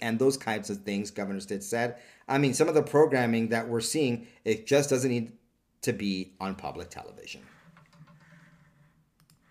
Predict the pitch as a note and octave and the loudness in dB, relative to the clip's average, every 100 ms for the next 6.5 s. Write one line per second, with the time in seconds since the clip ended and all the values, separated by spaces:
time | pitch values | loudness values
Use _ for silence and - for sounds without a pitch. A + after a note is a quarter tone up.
0 | _ _ _ _ _ _ _ _ _ _ | _ _ _ _ _ _ _ _ _ _
1 | _ _ _ _ _ _ _ _ _ _ | _ _ _ _ _ _ _ _ _ _
2 | A#2+ C3 C3 D3+ D3+ D3 C#3+ C3 D3 C#3+ | 2 4 8 6 8 6 6 4 4 4
3 | C#3 - D#3+ C3+ B2+ A#2+ A2+ A#2+ C3 D3 | 2 2 0 2 0 2 2 2 2 0
4 | C#3+ C#3+ C#3 C3 C3 A2+ B2+ B2 A#2+ A#2+ | 2 2 2 0 0 -2 0 -2 -2 0
5 | A#2 G#2+ G#2+ G#2 _ _ _ _ _ _ | 0 0 -6 -12 _ _ _ _ _ _
6 | C3 C3+ A2+ G2 F2+ | 2 4 4 -2 -6